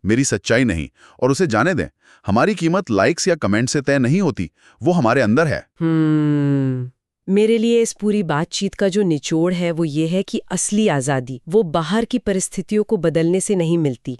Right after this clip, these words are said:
Speaker 2: वो मिलती है अपने अंदर के नजरिए को बदलने से।
Speaker 1: बिल्कुल।
Speaker 2: ये हमें लाचार महसूस करने से रोकता है, हमें अपनी भावनाओं और अपनी प्रतिक्रियाओं का जिम्मेदार बनाता है।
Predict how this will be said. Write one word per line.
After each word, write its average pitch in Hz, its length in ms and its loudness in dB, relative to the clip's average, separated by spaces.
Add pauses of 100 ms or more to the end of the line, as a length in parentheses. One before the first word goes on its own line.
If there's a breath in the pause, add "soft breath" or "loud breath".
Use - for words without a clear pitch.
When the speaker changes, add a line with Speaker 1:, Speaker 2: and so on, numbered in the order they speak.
Speaker 2:
वो 175 180 2
मिलती 170 380 0
है 214 180 -2 (300)
अपने 220 300 0
अंदर 170 460 0
के 240 140 -2
नजरिए 170 500 2
को 208 160 0
बदलने 127 440 -2
से। - 180 -8 (200)
Speaker 1:
बिल्कुल। 101 420 -4 (200)
Speaker 2:
ये 269 140 2
हमें 302 500 0 (120)
लाचार 220 600 0
महसूस 254 440 -2
करने 233 300 0
से 269 160 -2
रोकता 185 560 -2
है, 226 280 -6 (360)
हमें 262 300 2
अपनी 247 280 -2
भावनाओं 185 640 0
और 208 200 -2
अपनी 220 360 -6
प्रतिक्रियाओं 196 720 -2
का 240 160 -2
जिम्मेदार 180 640 0
बनाता 135 420 -6
है। 123 140 -12